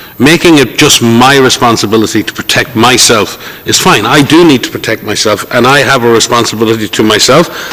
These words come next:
I have a responsibility to my family and my co-workers to do what I can not to become a source of infection, uh, and to do what I can to protect others.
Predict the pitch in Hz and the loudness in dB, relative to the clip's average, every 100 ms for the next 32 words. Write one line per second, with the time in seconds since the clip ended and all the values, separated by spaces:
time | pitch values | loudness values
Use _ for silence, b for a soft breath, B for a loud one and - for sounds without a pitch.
0 | - 120 117 110 101 120 107 107 113 101 | -4 0 2 2 0 -2 -2 -2 -2 -2
1 | 110 - 104 - 127 139 147 139 120 117 | -4 -4 -4 0 0 2 2 2 2 0
2 | - 123 113 104 104 - 110 117 117 - | 0 2 4 2 -2 -6 -2 0 0 2
3 | 139 135 120 101 95 B B B 123 117 | 0 0 -2 -2 -4 B B B -2 -2
4 | 117 107 - 110 101 120 107 107 101 90 | -4 -4 -2 0 2 2 2 0 -4 -4
5 | 101 - - B B B B B 120 117 | -8 -8 -14 B B B B B 0 0
6 | 113 117 113 113 123 113 117 - 113 104 | 0 0 -2 0 2 4 2 0 -2 -2
7 | - - - 107 - 127 104 - | -4 -8 -4 -4 -2 -2 -2 -4